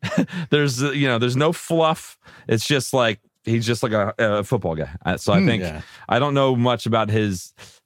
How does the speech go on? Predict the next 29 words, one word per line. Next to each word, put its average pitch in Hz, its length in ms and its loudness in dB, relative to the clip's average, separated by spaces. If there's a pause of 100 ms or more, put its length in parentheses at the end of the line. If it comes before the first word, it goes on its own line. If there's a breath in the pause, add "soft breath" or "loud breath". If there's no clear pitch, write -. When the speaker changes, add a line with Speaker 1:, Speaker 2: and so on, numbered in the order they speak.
(120)
Speaker 1:
how 117 280 -2
he 127 220 -4
manages 113 680 0
a 98 80 -2
team 131 640 0
or 95 180 -2
all 104 300 -2
that, 110 280 2
but 95 160 0
I, 101 280 -2
I 113 40 2
like 123 220 -2
Dodds. 76 340 -6
I 113 100 -4
think 107 180 -2
Dodds 101 260 -2
is 95 60 -4
a - 20 -2
Speaker 3:
Dude, 156 140 0
Speaker 1:
good 98 80 2
vibe 104 60 2
Speaker 3:
it's, - 260 -8
Speaker 1:
and 90 120 0
is 87 80 -2
a 85 40 -6
Speaker 3:
I - 20 -8
Speaker 1:
connection 151 340 -2
Speaker 3:
just, 214 180 -4
Speaker 1:
to 78 140 -14